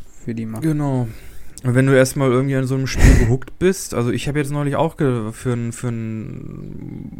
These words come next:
Speaker 2: Mobile-Game, muss ich mir ja auch für ein, äh, im Grunde für in den Arsch treten,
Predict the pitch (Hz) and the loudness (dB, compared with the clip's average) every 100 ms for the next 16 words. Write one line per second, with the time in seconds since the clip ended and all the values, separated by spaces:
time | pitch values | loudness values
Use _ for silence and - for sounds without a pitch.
0 | - - 123 131 139 139 135 135 120 113 | -12 -4 0 2 0 0 0 0 -2 -2
1 | 117 117 110 110 113 - 110 101 104 104 | -2 0 0 0 0 -2 -4 -4 -4 -8
2 | 123 - - - - - - - 120 110 | -10 -12 -12 -12 -12 -14 -18 -10 -6 0
3 | 135 127 - 123 117 113 131 - 110 107 | 2 0 -2 -4 0 0 0 0 -2 -4
4 | 123 | -6